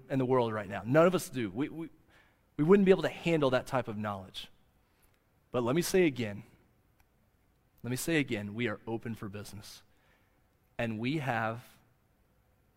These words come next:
an earth-shaking, tomb-breaking, mouth-opening, boundary-crossing, life-changing power through the cross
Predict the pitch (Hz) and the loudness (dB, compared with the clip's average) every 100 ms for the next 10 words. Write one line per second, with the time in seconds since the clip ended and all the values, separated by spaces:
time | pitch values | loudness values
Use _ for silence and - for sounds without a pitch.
0 | _ 117 107 - _ 127 139 139 - - | _ -8 -8 -10 _ -4 -2 -4 -14 -18
1 | - - 110 - 117 107 107 _ _ _ | -10 -6 -6 -6 -10 -10 -12 _ _ _
2 | _ _ _ _ _ _ - - 143 160 | _ _ _ _ _ _ -16 -4 -2 0
3 | 170 127 117 107 - 110 107 104 _ _ | -2 -2 -4 -4 -6 -10 -10 -14 _ _
4 | _ _ 110 113 120 139 156 - - 120 | _ _ -10 -6 -2 -2 -4 -8 -6 -6
5 | - 110 110 107 104 _ _ _ _ - | -4 -6 -6 -6 -10 _ _ _ _ -4
6 | 117 135 147 156 143 - 123 110 - 110 | -2 -2 -2 -4 -6 -4 -2 -2 -4 -10
7 | 107 - _ _ _ 117 107 110 123 131 | -10 -12 _ _ _ -12 -6 -2 -2 -2
8 | 143 - - - 117 113 113 110 - - | -6 -14 -12 -8 -6 -6 -8 -10 -10 -8
9 | 107 101 98 95 _ _ _ - 101 95 | -8 -8 -10 -14 _ _ _ -12 -12 -10
10 | - 104 107 - - | -6 -6 -6 -12 -18